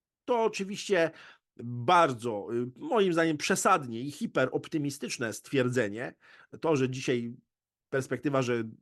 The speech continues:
Ukraina odzyska Donieck i Ługańsk przy,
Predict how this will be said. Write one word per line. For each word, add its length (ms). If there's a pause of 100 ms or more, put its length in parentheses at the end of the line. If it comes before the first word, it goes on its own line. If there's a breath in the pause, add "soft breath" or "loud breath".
(120)
Ukraina 460
odzyska 400
Donieck 400
i 80
Ługańsk 460
przy, 300